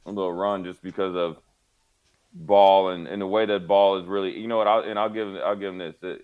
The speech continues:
uh, Ball has, from the time that he got in the league, he's gotten, si-, you know, significantly better. I think he's really flourished in Chicago. Um, I think his defensive prowess has helped them. And then you, obviously Le-, Zach LaVine is, is, he's a,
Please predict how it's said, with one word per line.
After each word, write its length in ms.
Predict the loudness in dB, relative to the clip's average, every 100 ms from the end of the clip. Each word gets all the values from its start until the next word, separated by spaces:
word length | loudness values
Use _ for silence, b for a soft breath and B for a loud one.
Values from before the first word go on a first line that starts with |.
| -14
uh, 100 | -14 -14 _ _ _ _ _
Ball 420 | -4 0 2 0
has, 240 | -2 -4 -6 _ _ _ -12
from 140 | -10
the 80 | -8
time 300 | -4 -4 -4
that 80 | -8
he 100 | -2
got 220 | 0 0
in 80 | -2
the 80 | -6
league, 240 | -6 -8
he's 140 | -8
gotten, 260 | -2 -2 -4 _ _
si-, 180 | -16 -14
you 100 | -10
know, 100 | -10
significantly 720 | -10 -10 -8 -8 -10 -12 -10
better. 400 | -4 -4 -4 -8 _ _ _ _ _ -8
I 80 |
think 160 | -6 -6
he's 120 | -6
really 240 | -4 -6 -6
flourished 500 | -2 0 0 -4 -10
in 100 | -12
Chicago. 720 | -8 2 2 4 2 0 -4 _ _ _ _ -8
Um, 480 | -4 -2 -4 -8 -14 -8
I 80 | -6
think 200 | -6 -10
his 120 | -10
defensive 480 | -8 -8 -8 -10 -2
prowess 380 | 2 2 2 -4
has 120 | -4
helped 240 | -4 -4
them. 380 | -8 -8 -8 -12
And 80 | -12
then 100 | -10
you, 160 | -8 -8 -6
obviously 300 | -6 -6 -10
Le-, 260 | -8 -10 -4
Zach 260 | -2 -2
LaVine 380 | -6 -10 -10 -10
is, 200 | -14 -14 -12
is, 200 | -12 -10
he's 180 | -8 -6
a, 200 | -6